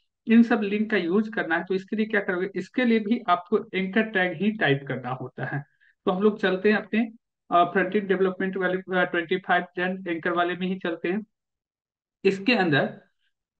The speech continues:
आप लोगों को कल पीडीएफ़ फाइल वगैरह भी link करना बताए थे, video picture file वगैरह भी link करना बताए थे। इसमें से क्या करेंगे, admit card को, admit card नहीं, index के ऊपर right click करते हैं हम लोग और इसको edit with notepad plus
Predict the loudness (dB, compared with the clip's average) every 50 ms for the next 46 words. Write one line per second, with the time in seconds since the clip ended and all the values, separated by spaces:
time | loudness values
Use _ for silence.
0 | _ 0 2 2 2 4 4 4 4 2 2 2 2 0 0 -2 -2 0 2 2
1 | 2 2 0 0 2 0 0 0 2 0 0 2 2 2 2 2 4 2 0 0
2 | -2 -4 -4 -4 -4 -2 -2 -2 -2 -2 0 0 0 0 -2 -2 -4 -4 -4 0
3 | 0 0 0 2 0 0 0 0 -2 -4 -2 0 0 0 0 2 0 0 0 0
4 | 0 0 0 -2 -2 -2 -4 -4 -4 -4 -4 -2 -2 -2 -2 -2 -2 -4 -4 -4
5 | -2 -4 -2 0 -2 0 2 2 2 2 2 0 0 0 0 0 0 -2 -2 -2
6 | -4 -4 -4 -4 -6 -6 _ -4 -2 0 0 2 2 2 2 2 2 2 2 2
7 | 2 0 -2 -2 -2 -2 -4 -6 -12 _ _ _ _ _ _ _ _ _ _ _
8 | _ _ _ -2 -2 0 0 -2 0 0 0 2 2 2 0 0 -2 -4 -8 -18
9 | _ _ _ _ _ _ _ -4 -2 2 4 2 2 2 -2 0 2 2 2 2
10 | 0 -2 0 0 0 0 0 -2 -4 -4 -4 -2 -2 -4 -4 -4 -4 -4 -4 -2
11 | -2 -2 -2 -2 -4 _ _ _ _ _ _ _ _ _ 0 2 2 2 2 0
12 | -4 -2 0 2 4 4 2 0 -4 -18 _ _ _ _ _ _ _ _ _ _
13 | _ _ _ _ _ 0 2 4 4 2 2 0 0 -2 -2 -4 -4 -4 -4 -2
14 | -4 -2 -2 -2 -2 -2